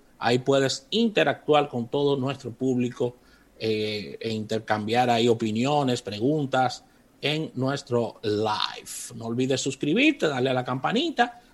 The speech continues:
para que so-, formes parte de toda esta familia, y ahí con la campanita y con la notificación te llega siempre todo lo que colgamos en nuestro canal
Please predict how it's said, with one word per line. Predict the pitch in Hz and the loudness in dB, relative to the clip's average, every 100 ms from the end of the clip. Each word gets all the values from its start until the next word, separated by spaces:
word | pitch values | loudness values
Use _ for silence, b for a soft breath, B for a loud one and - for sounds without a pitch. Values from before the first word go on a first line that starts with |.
| _ | _
para | 143 151 | 4 4
que | - 135 | 2 0
so-, | 143 - | -2 -4
formes | - 147 147 131 | 4 4 4 2
parte | - 139 135 - 139 b b b - | 4 4 4 -2 -4 b b b -4
de | 113 | -2
toda | 107 123 151 | 0 2 2
esta | - 170 | 2 4
familia, | 247 220 240 269 | 6 8 8 8
y | 160 | 8
ahí | 151 | 6
con | 170 165 | 6 6
la | 170 | 6
campanita | 165 175 180 185 185 196 180 | 4 4 2 2 4 6 6
y | 185 | 6
con | 196 | 8
la | 165 | 8
notificación | 156 160 160 160 175 - 196 175 185 226 - | 6 0 -2 2 2 4 4 6 4 0 0
te | 135 127 | 0 4
llega | 131 139 135 | 4 4 2
siempre | 143 147 147 139 | 2 0 0 -2
todo | - 135 151 | 2 2 4
lo | 151 139 | 2 0
que | 135 | -2
colgamos | 127 120 117 226 233 - - - b b b _ - | 0 0 4 4 4 -2 -8 -14 b b b _ 0
en | 147 175 - _ | 0 0 -4 _
nuestro | 120 123 127 139 143 - 139 135 - - | -4 0 2 2 0 -2 2 2 2 -6
canal | - 117 110 123 127 | -2 0 0 0 -2